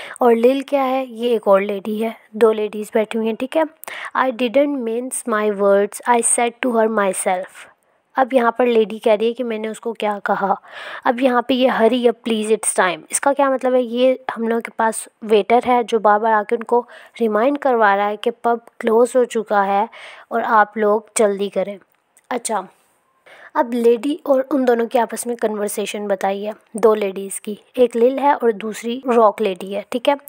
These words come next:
अच्छा, क्या बात हो रही है? "Now Albert's coming back, make yourself a bit smart।" कि भाई अब तुम्हारे हस्बैंड वापस आ रहे हैं, अल्बर्ट वापस आ रहा है, अपने आप को यंग बनाओ, अपने आप को खूबसूरत बनाओ। "He will want to know what you done with that money he gave you।"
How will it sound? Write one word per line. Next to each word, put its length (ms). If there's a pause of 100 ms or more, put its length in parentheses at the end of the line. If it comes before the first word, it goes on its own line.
(600)
अच्छा, 240
क्या 220
बात 300
हो 60
रही 140
है? 100
"Now 180 (180)
Albert's 480
coming 420
back, 360 (220)
make 280
yourself 480
a 120
bit 240
smart।" 460 (800)
कि 60
भाई 280 (260)
अब 60 (100)
तुम्हारे 320
हस्बैंड 360
वापस 320
आ 120
रहे 100
हैं, 80
अल्बर्ट 300
वापस 360
आ 120
रहा 100
है, 100 (420)
अपने 280
आप 160
को 100
यंग 540
बनाओ, 360
अपने 280
आप 160
को 120
खूबसूरत 480
बनाओ। 380 (240)
"He 100
will 180
want 320
to 140
know 240
what 280
you 120
done 180
with 180
that 220
money 300
he 80
gave 300
you।" 100